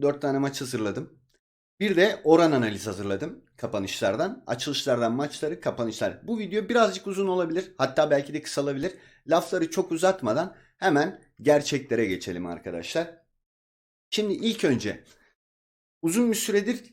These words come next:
çok fazla ilgilenemedik ama artık yoğun bir şekilde ilgileneceğiz. Dün size atacağım dediğim, gündüz atıp öğlen atmadım, yani akşam atamadığım video için bir elektrik kesintimiz vardı.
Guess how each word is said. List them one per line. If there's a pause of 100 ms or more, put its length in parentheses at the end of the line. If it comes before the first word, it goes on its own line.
(180)
çok
fazla
ilgilenemedik (260)
ama
artık (240)
yoğun
bir
şekilde
ilgileneceğiz.
Dün
size
atacağım
dediğim,
gündüz
atıp (540)
öğlen
atmadım,
yani
akşam
atamadığım
video
için (260)
bir
elektrik
kesintimiz
vardı.